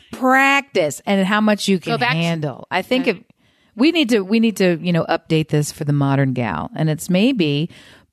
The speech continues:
Speaker 1: um, you know, do a, do a test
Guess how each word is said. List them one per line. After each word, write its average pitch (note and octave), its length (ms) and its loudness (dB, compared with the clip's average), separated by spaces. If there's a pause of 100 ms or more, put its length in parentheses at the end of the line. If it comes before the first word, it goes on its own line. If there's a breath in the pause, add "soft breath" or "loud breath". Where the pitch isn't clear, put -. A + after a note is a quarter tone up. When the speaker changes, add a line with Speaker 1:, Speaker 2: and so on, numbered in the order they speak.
(180)
Speaker 1:
um, C#3 560 -2 (340)
you E3 120 -4
know, D3 160 2
do C#4 280 2
a, A3 80 2 (220)
do A#3+ 160 0
a G#3+ 80 2
test G#3 480 -2